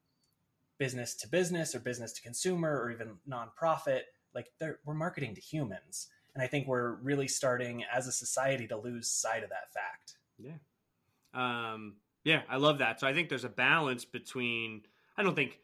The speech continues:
Speaker 2: more i-, is inherently bad, but I think there has to be a fair balance between a prioritization of quantity and a prioritization of quality.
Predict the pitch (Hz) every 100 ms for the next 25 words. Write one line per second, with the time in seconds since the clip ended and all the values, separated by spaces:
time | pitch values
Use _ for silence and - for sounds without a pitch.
0 | _ - 139 147 156 151 123 117 120 -
1 | _ 143 135 - 127 123 143 131 107 -
2 | 147 139 131 107 113 123 127 160 147 139
3 | 151 139 127 110 - 127 104 123 120 120
4 | 110 - 110 - 123 117 113 107 - -
5 | 135 131 117 127 127 113 - - 143 151
6 | - 156 143 - 175 180 151 - 131 123
7 | 120 120 117 113 - - 107 101 98